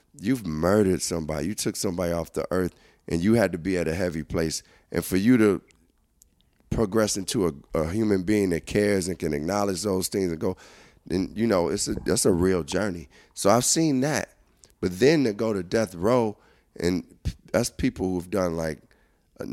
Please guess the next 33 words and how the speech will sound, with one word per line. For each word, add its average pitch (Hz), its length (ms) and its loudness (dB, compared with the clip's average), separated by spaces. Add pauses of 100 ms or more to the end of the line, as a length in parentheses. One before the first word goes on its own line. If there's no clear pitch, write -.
(260)
next 95 500 0
levels 92 600 0
of, 82 280 -10
of, 78 280 -8 (140)
you 82 140 -2
know, 71 260 -6 (300)
crimes 87 480 0
too. 101 320 0 (420)
And, 90 220 2
like, 87 240 2 (140)
m-, 78 140 -12 (200)
m-, - 220 -8
murder 123 320 8
in 107 120 6
itself 104 440 2
is 82 220 -6
already, 82 640 -2 (340)
but 90 180 -6
to, 82 200 -6 (200)
to, 87 160 -4
to 80 280 -8
be 107 240 2
at 101 120 2
the 92 120 -4
level 92 300 0
that 90 100 -4
some 95 220 -4
of 87 40 -4
the 87 80 -8
people 95 300 -6
in 80 80 -6
death 95 280 -2
row, 104 260 4